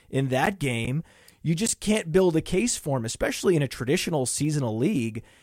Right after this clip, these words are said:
He'd be a guy that you trade for after a few weeks when the schedule softens up a little bit. But then it really doesn't soften up,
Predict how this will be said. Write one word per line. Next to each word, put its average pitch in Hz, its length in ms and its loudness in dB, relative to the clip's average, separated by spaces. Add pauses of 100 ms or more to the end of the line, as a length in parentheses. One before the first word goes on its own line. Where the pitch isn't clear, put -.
(120)
He'd 339 180 2
be 269 140 2
a 214 40 -2
guy 196 200 4
that 160 100 -4
you 165 100 2
trade 226 480 2
for 117 640 0 (360)
after 160 340 2
a 156 60 4
few 147 240 2
weeks 185 500 0 (220)
when 160 200 4
the 170 80 4
schedule 160 540 2
softens 170 500 0
up 220 180 2
a - 80 -2
little 135 220 2
bit. 110 280 -4 (180)
But 196 160 2
then 233 160 6
it 226 80 4
really 226 240 4
doesn't 233 380 4
soften 123 420 2
up, 101 200 -6